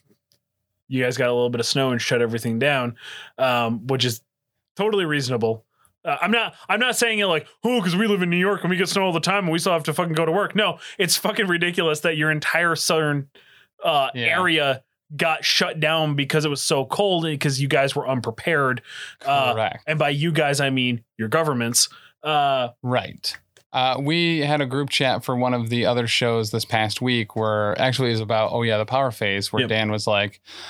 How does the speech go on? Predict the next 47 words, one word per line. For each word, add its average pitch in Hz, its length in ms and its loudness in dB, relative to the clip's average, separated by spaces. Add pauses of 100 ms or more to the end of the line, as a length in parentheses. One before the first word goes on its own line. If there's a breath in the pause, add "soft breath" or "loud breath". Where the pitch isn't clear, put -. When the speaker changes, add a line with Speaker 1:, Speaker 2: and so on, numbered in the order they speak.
(200 loud breath)
Speaker 2:
"Well, 131 180 0
we're 123 120 -2
supposed 139 300 -2
to 131 60 -4
get 123 320 -2 (220)
some 131 180 0
snow 139 260 0
tonight, 113 360 0
so 123 100 -2
I 117 60 2
don't 120 120 -2
know 117 140 2
if 107 120 -4
we're 113 100 0
gonna 110 140 2
be 110 100 2
able 110 140 0
to 110 80 0
do 123 180 0
it." - 20 2
And 110 80 0
I 127 60 2
was 135 100 0
like, 135 140 0 (480)
"We're 190 100 0
in 214 80 0
upstate 202 380 0
New 175 80 0
York. 165 280 2
We're 143 80 -2
supposed 151 240 -2
to 151 60 0
get 139 160 -2
five 151 400 0
to 143 160 -2
eight 147 160 0
inches. 120 380 0
That's 156 180 0
a 147 60 2
half 139 440 0
chub 120 420 0
for 117 200 -2
us, 98 220 0
bud." - 180 0
Speaker 1:
Yeah, 127 200 0
exactly. 143 540 0
Speaker 2:
Like, 131 460 -2